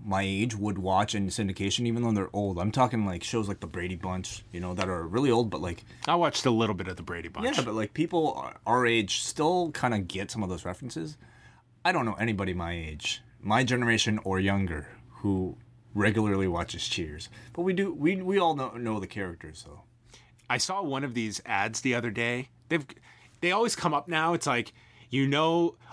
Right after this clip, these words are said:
Speaker 2: only kids that grew up in the nineties will, will recognize these things. One of those posts.
Speaker 1: Yeah.
Speaker 2: And of all the things they chose to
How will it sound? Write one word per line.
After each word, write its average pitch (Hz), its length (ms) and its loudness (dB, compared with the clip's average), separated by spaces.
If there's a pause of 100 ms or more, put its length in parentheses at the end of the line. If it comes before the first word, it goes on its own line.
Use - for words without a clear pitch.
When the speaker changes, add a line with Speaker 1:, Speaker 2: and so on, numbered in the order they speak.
Speaker 2:
only 220 680 4 (280)
kids 170 360 0
that 143 120 0
grew 165 200 0
up 135 80 -2
in 143 80 4
the 131 80 2
nineties 123 640 2
will, 113 180 -2 (300)
will 123 180 0
recognize 123 680 0
these 113 320 0
things. - 400 -12
One 139 160 2
of 123 60 0
those 123 220 2
posts. - 520 0
Speaker 1:
Yeah. 104 180 0 (880)
Speaker 2:
And 160 80 -2
of 151 80 -2
all 202 220 0
the 262 100 2
things 160 400 2
they 127 160 4
chose 135 640 0
to 120 340 0